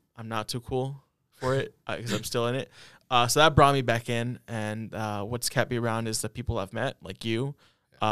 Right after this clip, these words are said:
I've met some really awesome people. Uh, Justin Keyson, a good, uh, friend of ours, fellow fo-, uh, podcaster. I've met Jason from In Quest of Geek, uh, through Power Rangers. Uh, and as a result, I met John 'cause John's connected to them as well.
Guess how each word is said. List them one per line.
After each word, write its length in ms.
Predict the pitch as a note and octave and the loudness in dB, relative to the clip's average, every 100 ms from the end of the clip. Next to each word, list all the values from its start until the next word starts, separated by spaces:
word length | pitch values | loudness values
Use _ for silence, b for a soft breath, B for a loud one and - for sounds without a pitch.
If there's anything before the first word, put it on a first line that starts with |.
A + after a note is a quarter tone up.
| F#2+ | 2
I've 140 | A2+ | 0
met 260 | A#2 A2 G2 | 0 -2 0
some 240 | - A2 | -2 -2
really 220 | A2 A#2+ B2+ | 0 0 2
awesome 260 | A#2 - | 2 0
people. 480 | A2+ B2 C3 C3 C3 | -2 -4 -2 -2 -2
Uh, 280 | - G#2+ G2+ - | -4 -2 -4 -4
Justin 320 | A#2+ A2 A2+ | -4 -2 -4
Keyson, 400 | B2+ B2+ B2 B2 | -6 -4 -2 -2
a 80 | A2+ | -2
good, 260 | A2+ A2+ A#2+ b b b | -2 -4 -6 b b b
uh, 180 | A2 G#2 | -2 -2
friend 240 | - A#2+ | 0 0
of 100 | B2 | 2
ours, 300 | B2 B2 B2+ | 4 4 4
fellow 240 | - B2 A#2+ | 2 0 0
fo-, 180 | - - | -2 -4
uh, 140 | A#2 G#2+ | -2 2
podcaster. 760 | B2 B2 A#2+ A#2+ - B2 A#2+ B B B - | 4 4 2 0 -2 -2 -4 B B B -8
I've 160 | A#2 | -4
met 160 | B2 A#2 | -2 -2
Jason 460 | - A#2+ A2+ B2 A#2+ | -2 0 0 -4 -4
from 180 | A#2 | -6
In 160 | A#2 B2 | -6 -8
Quest 300 | - A#2+ - | -4 -4 -4
of 140 | A2 | -6
Geek, 320 | - C3 B2+ A2+ | -4 -4 -2 -2
uh, 300 | A#2 A2+ A#2 | 0 0 -2
through 220 | - B2+ | -6 -2
Power 320 | - A#2+ B2 | 2 4 4
Rangers. 580 | A#2 A#2+ A#2 A#2+ A#2 - B B B - | 2 0 0 -2 -2 -6 B B B -2
Uh, 400 | A#2 A2+ A2+ G2+ | 0 2 0 -2
and 260 | A#2+ A#2+ - | -2 -4 -2
as 160 | B2+ A#2 | -2 0
a 60 | |
result, 340 | A#2 A2+ B2 B2 | 0 0 -2 -2
I 100 | A#2 | -4
met 200 | A#2+ A2 | -4 -4
John 400 | - B2 A#2 A#2 | 0 2 2 -2
'cause 280 | A2+ G#2+ - | -4 -6 -4
John's 300 | B2+ A#2 A#2 | -2 -2 -4
connected 300 | A#2 A2 - | -6 -8 -8
to 80 | A#2+ | -6
them 160 | A2+ | -6
as 320 | A2 A2+ A2 | -4 -2 -2
well. 380 | A#2+ B2 B2+ B2 | 2 4 4 4